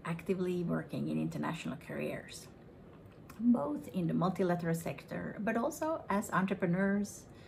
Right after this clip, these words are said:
and in the private sector. Today, I wanted to talk to you about an issue or a topic that I encounter fairly often, and that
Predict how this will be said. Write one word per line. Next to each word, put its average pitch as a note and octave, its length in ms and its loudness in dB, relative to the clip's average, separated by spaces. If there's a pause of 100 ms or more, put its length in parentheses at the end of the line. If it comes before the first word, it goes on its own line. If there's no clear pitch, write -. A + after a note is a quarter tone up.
(420)
and F3 180 4
in E3 80 6
the - 60 4
private - 360 -4
sector. - 380 -10 (1120)
Today, B3 320 6
I F#4+ 60 8
wanted E3 340 4
to - 80 -10
talk - 400 -6
to - 80 -8
you - 80 -2
about - 380 -4 (1040)
an F#3+ 140 6
issue G3+ 480 2
or F#3 100 2
a E3 60 2
topic - 580 2
that - 140 -4
I - 120 -4
encounter E3 680 -2 (100)
fairly D#3+ 260 -2
often, - 460 -4 (1000)
and G3 220 6
that C4+ 220 6